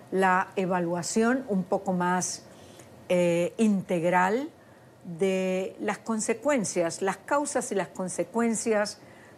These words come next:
de lo que representaron precisamente, eh, las protestas en un término, eh, particularmente específico, eh, donde,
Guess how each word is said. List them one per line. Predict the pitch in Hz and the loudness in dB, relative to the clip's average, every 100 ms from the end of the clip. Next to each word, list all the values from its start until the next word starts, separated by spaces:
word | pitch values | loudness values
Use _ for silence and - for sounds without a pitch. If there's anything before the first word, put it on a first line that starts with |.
| - | 0
de | 202 | 2
lo | 202 | 2
que | - | 0
representaron | 196 196 196 185 190 185 - 226 233 233 233 - - - - - | -2 -2 -4 -4 -4 -4 0 2 4 2 0 -6 -20 -20 -20 -10
precisamente, | - 185 214 214 220 208 196 185 202 196 196 202 | -2 -2 0 -2 0 0 -2 -2 0 0 0 -4
eh, | - 180 175 | -4 -4 -2
las | 185 185 | -2 -2
protestas | - 185 185 233 - - 233 - | 0 0 0 -2 -2 0 0 0
en | 170 185 | -2 -2
un | 185 | 0
término, | - 196 196 190 185 180 185 - - - - - | 0 2 2 2 2 0 -4 -18 -20 -20 -20 -4
eh, | 180 180 170 170 165 160 160 - - - | 0 2 2 2 0 -2 -4 -12 -20 -6
particularmente | - 180 190 - 180 180 180 180 175 - 185 175 170 165 - - - - - | -6 -4 -6 2 4 4 2 0 -2 0 2 2 0 -4 -18 -20 -20 -14 -10
específico, | 175 - 175 254 - 190 - 185 185 190 - | -10 -6 -2 0 0 -2 2 4 4 0 -6
eh, | 180 170 - | -2 -2 -4
donde, | 175 190 175 170 170 170 170 | -4 -2 -2 0 2 2 0